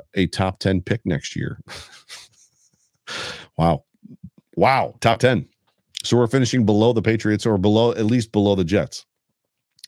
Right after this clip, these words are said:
Adam, Madden curse is real. That's a scary thought. Johnny D, please fire McDermott. Tommy K, this team is average at best with a subpar coaching staff. Pops Mafia, no huddle seems to be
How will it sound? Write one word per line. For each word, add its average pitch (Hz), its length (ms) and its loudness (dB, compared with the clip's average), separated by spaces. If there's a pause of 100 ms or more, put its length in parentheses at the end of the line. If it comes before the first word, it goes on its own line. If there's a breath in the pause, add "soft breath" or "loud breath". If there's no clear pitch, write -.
Adam, 101 360 0
Madden 104 280 0
curse 101 280 -4
is 76 100 -6
real. 127 380 0 (120)
That's 87 200 -14
a - 20 -14
scary 65 300 -8
thought. 95 260 -2
Johnny 107 260 0
D, 123 220 0
please 101 240 -2
fire 87 180 -2
McDermott. 127 440 -2 (680 loud breath)
Tommy 101 240 0
K, 135 340 0
this 120 160 0
team 127 240 0
is 101 120 0
average 117 340 0
at 90 140 -2
best 131 260 0
with 113 100 -2
a - 20 -2
subpar 117 420 0
coaching 123 320 -2
staff. 123 400 -2 (100)
Pops 110 300 -2
Mafia, 113 460 0
no 104 220 2
huddle 135 300 -2
seems 131 280 -4
to 123 120 -6
be 117 400 0